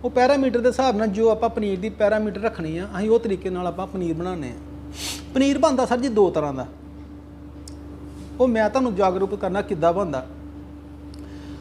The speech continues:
ਜਿਹੜਾ ਦੁੱਧ ਸੱਤ ਫੈਂਟ ਦਾ ਜਾਂ ਅੱਠ ਫੈਂਟ ਦਾ ਵਾ ਸਰ, ਉਹਦੀ ਕਰੀਮ ਕੱਢ ਕੇ ਉਹਦੀ ਤਿੰਨ ਫੈਂਟ,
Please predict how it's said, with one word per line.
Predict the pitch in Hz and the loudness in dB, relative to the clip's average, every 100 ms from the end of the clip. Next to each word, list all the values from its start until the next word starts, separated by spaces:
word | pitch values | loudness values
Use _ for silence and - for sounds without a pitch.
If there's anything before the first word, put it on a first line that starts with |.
| - | -6
ਜਿਹੜਾ | 190 262 277 | 2 4 4
ਦੁੱਧ | 277 269 | 0 2
ਸੱਤ | 254 233 247 | 4 4 2
ਫੈਂਟ | 240 226 | -2 0
ਦਾ | 226 240 | 2 2
ਜਾਂ | 247 226 | 4 4
ਅੱਠ | 240 | 2
ਫੈਂਟ | 165 190 185 | 0 -2 0
ਦਾ | 196 | 0
ਵਾ | 214 | 0
ਸਰ, | 214 240 | 0 0
ਉਹਦੀ | 247 262 | 0 -2
ਕਰੀਮ | 214 190 190 | -2 0 0
ਕੱਢ | 185 185 196 | 0 0 0
ਕੇ | 202 208 | 2 2
ਉਹਦੀ | 220 214 220 | 4 2 0
ਤਿੰਨ | 196 196 170 | 2 2 2
ਫੈਂਟ, | 170 196 202 | 0 -2 -2